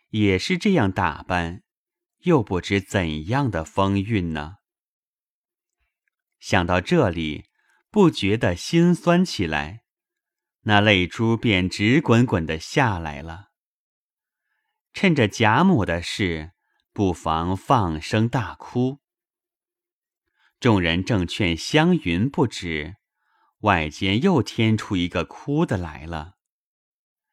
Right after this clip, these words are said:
大家只道是想着贾母疼他的好处，所以悲伤。岂知他们两个人各自有各自的心事，这场大哭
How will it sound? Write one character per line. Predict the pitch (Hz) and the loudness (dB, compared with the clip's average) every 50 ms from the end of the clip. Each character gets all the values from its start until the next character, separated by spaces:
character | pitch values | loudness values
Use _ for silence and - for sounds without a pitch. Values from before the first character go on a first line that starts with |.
| _ _ _ _ _ _ _ _ | _ _ _ _ _ _ _ _
大 | - 107 92 90 | 2 2 2 4
家 | 85 101 98 | 4 2 2
只 | 98 - - 95 87 87 | 2 0 -2 -2 -2 0
道 | 87 120 110 95 92 | 2 4 4 4 2
是 | - - - 90 85 82 82 - _ _ _ | 0 -2 -4 -4 -4 -4 -6 -8 _ _ _
想 | - - - 107 98 92 | -10 -2 -2 0 0 0
着 | 95 90 87 | 0 -2 -2
贾 | - - 101 95 92 98 131 | -2 -2 0 2 2 2 0
母 | 170 170 120 85 73 | 0 -2 -2 -4 -6
疼 | - - - 95 104 | -6 -6 -6 -4 -4
他 | 117 - 170 | -4 -4 -2
的 | 170 139 113 | -2 -2 -4
好 | - - - 95 80 71 - - | -4 -4 -4 -2 -2 -2 -4 -10
处， | - - - 139 110 87 78 73 - _ _ _ _ | -12 -6 -4 -2 -2 -2 -4 -6 -12 _ _ _ _
所 | - - - - 98 92 98 127 185 | -20 -16 -8 -4 -2 0 2 2 2
以 | 190 143 85 78 | 2 0 -2 -6
悲 | - - - 90 85 85 85 | -6 -6 -4 -2 -2 -2 -4
伤。 | - - 101 85 80 80 82 92 - _ _ _ _ _ _ _ _ _ _ _ _ _ _ _ _ _ _ _ _ | -6 -4 -4 -4 -4 -6 -8 -12 -14 _ _ _ _ _ _ _ _ _ _ _ _ _ _ _ _ _ _ _ _
岂 | - - 120 110 | -6 -2 -2 -2
知 | 104 - 120 | 0 0 -2
他 | 104 - - 143 143 | 0 2 2 4 4
们 | 143 120 | 6 4
两 | 107 104 98 82 82 | 4 4 2 2 0
个 | 82 98 92 | -2 -4 -2
人 | 87 87 82 80 82 92 101 110 - _ _ _ _ _ _ | 0 0 0 0 -2 -2 -4 -6 -8 _ _ _ _ _ _
各 | - - 202 190 170 131 98 87 85 | -6 -2 0 2 4 4 4 4 2
自 | - - - 110 98 | 0 -2 0 0 2
有 | 90 82 78 78 | 2 0 -2 -4
各 | - - - 156 147 117 87 80 | -6 -4 -2 2 2 2 2 0
自 | - - 107 95 | -2 -4 -6 -4
的 | 85 80 76 | -4 -6 -8
心 | - - - 98 95 98 101 | -8 -8 -4 -2 0 0 0
事， | 98 - - - 87 78 73 87 - _ _ _ _ _ _ _ _ _ _ _ _ _ _ _ _ _ _ _ _ _ - | 0 -2 -4 -6 -6 -8 -8 -12 -20 _ _ _ _ _ _ _ _ _ _ _ _ _ _ _ _ _ _ _ _ _ -2
这 | - 120 | 0 0
场 | 107 - - 95 82 | 0 0 -2 -8 -8
大 | 80 - 95 92 80 73 | -10 -10 -10 -8 -8 -10
哭 | - - - 98 90 87 80 76 80 - | -10 -10 -8 -6 -4 -4 -4 -6 -8 -14